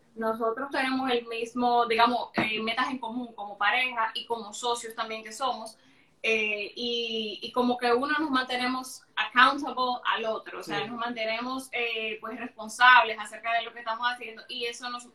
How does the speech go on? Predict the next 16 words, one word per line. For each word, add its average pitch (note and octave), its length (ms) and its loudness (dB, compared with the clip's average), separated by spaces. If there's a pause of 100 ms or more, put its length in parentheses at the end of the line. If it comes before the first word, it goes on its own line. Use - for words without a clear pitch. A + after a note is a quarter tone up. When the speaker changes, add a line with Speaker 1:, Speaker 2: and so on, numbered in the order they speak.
(100)
Speaker 1:
nos A3+ 240 -12
ayuda A#3 460 2
a A3 40 2
mantener G#3+ 360 -4
el A3 100 -8
enfoque. - 340 -2
O C#4+ 60 -16
sea, G3 140 -2
Speaker 2:
Exacto. A#3 160 -6
Speaker 1:
si A3 60 -12
tenemos A3 320 -4
una C#4 360 2
persona C4 400 -8
que G#3+ 80 -16
también G3 320 -14
está, B3 360 -4